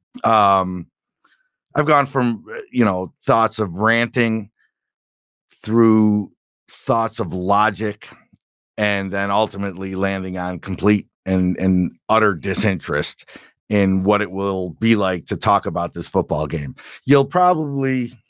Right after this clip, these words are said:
you know, see a good, uh, bit of, of all three over the course of the next hour or so. Little, little,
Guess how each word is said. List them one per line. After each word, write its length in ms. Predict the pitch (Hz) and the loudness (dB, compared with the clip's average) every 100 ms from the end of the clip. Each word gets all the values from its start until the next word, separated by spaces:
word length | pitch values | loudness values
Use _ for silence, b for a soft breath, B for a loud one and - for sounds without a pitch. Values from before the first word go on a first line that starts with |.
| _ | _
you 140 | 113 | 0
know, 200 | 113 107 | 2 0
see 420 | 104 - 139 123 | -4 -8 -2 0
a 60 | 110 | 0
good, 500 | 87 76 123 120 104 - _ - | -2 0 2 2 -2 -14 _ -6
uh, 360 | 95 98 95 95 | -2 0 -2 -4
bit 360 | 82 117 107 | 0 2 2
of, 180 | 98 92 76 _ | 0 -4 -8 _
of 140 | 107 | 0
all 240 | 101 101 92 | 2 0 0
three 640 | - 87 101 98 92 82 b b b _ | -8 -4 -2 -2 -6 -10 b b b _
over 260 | 110 95 87 | -2 0 -4
the 100 | 87 | -6
course 360 | - 87 85 | -4 -4 -4
of 100 | 85 | -4
the 80 | 82 | 0
next 360 | 87 82 - 78 | 0 -2 -8 -4
hour 480 | 87 82 78 73 | -4 -2 -4 -8
or 60 | 69 | -10
so. 360 | - 73 69 - - | -8 -8 -8 -10 -2
Little, 260 | 98 131 | 2 4
little, 460 | 131 143 147 139 131 | 4 4 4 4 0